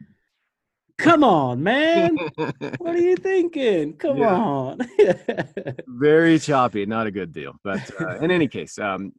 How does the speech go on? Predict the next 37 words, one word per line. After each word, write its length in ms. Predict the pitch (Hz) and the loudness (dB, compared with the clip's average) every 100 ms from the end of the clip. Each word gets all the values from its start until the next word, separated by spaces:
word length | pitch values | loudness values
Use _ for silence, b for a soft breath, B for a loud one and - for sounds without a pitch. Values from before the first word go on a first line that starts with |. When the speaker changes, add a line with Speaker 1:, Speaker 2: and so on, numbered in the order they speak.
| - | -16
Speaker 2:
uh, 300 | 98 95 95 | -14 -14 -14
the 160 | 104 120 | -8 -6
last 440 | 127 151 180 - | 0 0 0 -4
note 200 | 160 160 | -6 -4
that 80 | 151 | -4
I 120 | 143 | -4
have 260 | 147 143 127 | -4 -4 -6
here, 420 | - 160 160 151 | -8 -6 -2 -2
uh, 160 | 131 127 | -2 -2
there 160 | 127 131 | 0 2
are 140 | 151 | 2
a 40 | 139 | 0
few 200 | 156 151 | -2 -2
meetings 520 | 147 160 165 160 131 | -2 -2 -2 -4 -6
set 280 | - 143 135 | -6 -4 -4
up 100 | - | -6
for, 260 | 131 120 110 | -8 -8 -6
for 140 | 123 | -8
this 240 | 127 127 | -8 -8
week. 140 | 139 135 | -10 -10
If 120 | 113 | -12
you 100 | 110 | -12
want 200 | 113 113 | -8 -8
to 200 | - 120 | -8 -10
attend 380 | - - 123 127 | -10 -12 -10 -10
all 220 | - 117 113 | -8 -10 -10
of 80 | |
them 180 | 104 107 | -8 -8
going 240 | 104 95 87 | -6 -8 -6
virtual, 500 | 127 - 113 110 104 B B B B | -6 -6 -6 -6 -8 B B B B
uh, 80 | 107 | -6
El 180 | 110 131 | -4 -2
Dorado 240 | 131 123 | -2 -2
County 360 | - 131 127 123 | -4 -4 -2 -4
Board 220 | 123 120 | -4 -4
of 120 | 107 - | -4 -8
Co-, 180 | - | -18